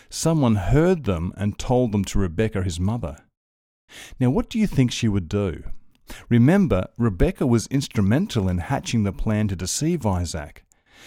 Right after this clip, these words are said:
So there was no way Esau was going to listen to her,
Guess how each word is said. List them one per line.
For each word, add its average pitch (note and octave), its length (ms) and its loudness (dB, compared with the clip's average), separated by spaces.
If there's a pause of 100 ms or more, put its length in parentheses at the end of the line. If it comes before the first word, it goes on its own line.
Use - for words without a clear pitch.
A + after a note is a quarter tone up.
(120)
So - 160 2
there G#2+ 120 4
was G2+ 160 0
no C3+ 180 4
way G#2 240 2
Esau G#2+ 460 0
was E2+ 200 -4
going G2 260 -2
to F2 60 -10
listen G#2+ 260 -2
to E2 120 -6
her, G2 340 0